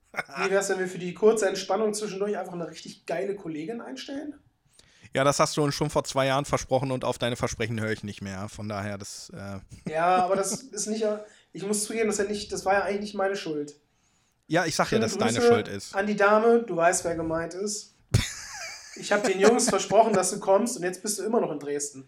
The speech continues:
Speaker 2: Egal.
Speaker 1: <laughs> Ah, ja, ja.
Speaker 2: Naja.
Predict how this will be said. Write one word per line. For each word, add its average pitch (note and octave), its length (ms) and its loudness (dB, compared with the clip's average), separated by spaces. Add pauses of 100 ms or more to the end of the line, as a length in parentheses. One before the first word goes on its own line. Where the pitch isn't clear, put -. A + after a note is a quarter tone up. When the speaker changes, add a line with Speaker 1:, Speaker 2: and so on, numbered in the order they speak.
Speaker 2:
Egal. C#3+ 440 -10 (520)
Speaker 1:
<laughs> - 200 -14 (2000)
Ah, E3+ 1000 2
ja, C3 220 -4
ja. C#3+ 80 -6
Speaker 2:
Naja. E3 440 4